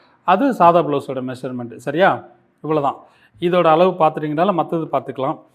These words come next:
மத்தபடி, மத்த அளவு எடுக்கிறதெல்லாம் பார்த்தீங்கன்னா, ப்ளவுஸோட ஹைட்டு பதினாலு இருக்கா? இந்த ஷோல்டர்லேருந்து கரெக்டாக வச்சுக்கோங்க, பதினாலு இன்ச்சு இருக்கு.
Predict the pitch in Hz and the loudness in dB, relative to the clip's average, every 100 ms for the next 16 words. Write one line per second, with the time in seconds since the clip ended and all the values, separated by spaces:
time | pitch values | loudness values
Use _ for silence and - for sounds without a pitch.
0 | _ _ 165 180 196 202 208 196 185 170 | _ _ -4 -2 0 0 2 0 0 0
1 | 170 165 185 175 185 175 175 165 160 170 | 0 0 4 4 4 2 -2 -2 -2 -2
2 | 151 143 147 196 277 - - _ _ _ | -2 -4 0 0 0 -6 -20 _ _ _
3 | _ _ _ _ _ _ _ _ _ _ | _ _ _ _ _ _ _ _ _ _
4 | _ _ _ _ _ _ _ _ _ _ | _ _ _ _ _ _ _ _ _ _
5 | _ _ _ _ _ _ _ _ _ _ | _ _ _ _ _ _ _ _ _ _
6 | _ _ _ _ - 170 175 160 143 156 | _ _ _ _ 0 0 2 0 2 0
7 | 147 135 151 165 156 151 151 143 175 180 | -2 -2 0 2 4 4 4 2 4 4
8 | 120 - _ _ _ 147 147 - 185 180 | 2 -8 _ _ _ -10 -8 -4 -2 -2
9 | 165 151 170 220 156 156 165 156 - 131 | -2 -2 -2 0 -2 2 0 0 -4 -6
10 | 131 143 156 147 143 139 123 113 | -4 -2 0 -2 -4 -8 -12 -14